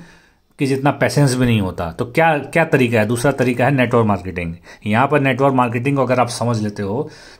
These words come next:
पहले तो ये सवाल आता है, कुछ लोग ये बोलते हैं, "सर नेटवर्क मार्केटिंग लीगल है क्या?" तो मैं Google में ही आपको दिखा रहा हूँ। Google में जब आप टाइप करते हो कि "Is network marketing legal?" तो जवाब आता है कि "According to the most recent regulation and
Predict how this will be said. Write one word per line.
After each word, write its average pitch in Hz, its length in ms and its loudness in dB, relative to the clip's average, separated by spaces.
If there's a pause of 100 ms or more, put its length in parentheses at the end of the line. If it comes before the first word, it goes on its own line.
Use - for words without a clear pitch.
(120)
पहले 131 220 2
तो 143 100 4
ये 147 120 6
सवाल 143 260 4
आता 143 200 2
है, 147 80 4
कुछ 147 220 0
लोग 143 280 0 (100)
ये 151 320 0
बोलते 135 400 0
हैं, 185 80 2
"सर 139 140 0
नेटवर्क 135 300 -2
मार्केटिंग 135 340 -2
लीगल 123 360 0
है 104 100 -2
क्या?" 82 340 -10
तो 110 60 -8
मैं 113 120 -4
Google 120 340 0
में 131 100 -2
ही 139 80 2
आपको 123 220 0
दिखा 117 240 -2
रहा 113 120 -2
हूँ। 147 200 -4 (300)
Google 131 220 0
में 131 100 -2
जब 127 80 2
आप 123 180 2
टाइप 127 240 0
करते 120 220 -2
हो 127 80 -2
कि 127 140 0
"Is 120 140 -2
network 120 200 0
marketing 120 460 0
legal?" 135 340 0 (360)
तो 123 100 -4
जवाब 120 320 2
आता 117 200 0
है 127 60 0
कि 131 140 0
"According 135 400 0
to 143 80 2
the 143 120 2
most 135 360 2
recent 131 440 0
regulation 123 460 0
and 131 160 -2